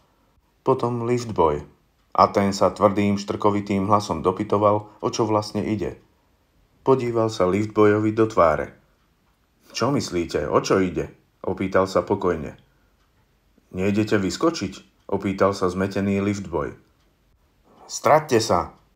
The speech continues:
podráždene povedal chlap na rímse a pozeral dole do ulic. Doprava ešte pokojne plynula, nerušene.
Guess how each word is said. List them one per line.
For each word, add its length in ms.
podráždene 640
povedal 480
chlap 320
na 160
rímse 560
a 160
pozeral 560
dole 240
do 160
ulic. 480
Doprava 480
ešte 240
pokojne 560
plynula, 560
nerušene. 640